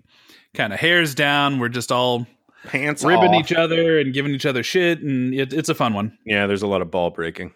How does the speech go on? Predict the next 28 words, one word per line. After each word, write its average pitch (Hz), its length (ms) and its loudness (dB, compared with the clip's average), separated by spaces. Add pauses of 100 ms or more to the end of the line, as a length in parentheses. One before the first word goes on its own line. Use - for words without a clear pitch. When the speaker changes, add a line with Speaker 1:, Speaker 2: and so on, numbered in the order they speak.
(120)
Speaker 1:
<laughs> - 160 -20
There's 160 280 -2
some 165 240 0
Speaker 2:
Winter 147 200 4
Speaker 1:
ball 135 80 4
Speaker 2:
doesn't 123 140 0
Speaker 1:
breaking. 113 100 0
Speaker 2:
have 104 140 0
balls, 95 320 0
but, 82 280 -8 (120)
you 95 140 -8
know, 85 180 -8 (500)
balls 139 220 4
are 104 140 0
getting 95 260 0
broken 85 380 -2
left 76 220 -10
and 73 120 -18
right, - 300 -12
figurative 147 560 0
balls, 123 340 0
real 110 300 0
balls, 104 520 -4
what 101 140 -6
have 104 320 -4
you. 104 180 -10
Speaker 1:
<laughs> - 540 -14
Speaker 2:
Um, 101 440 0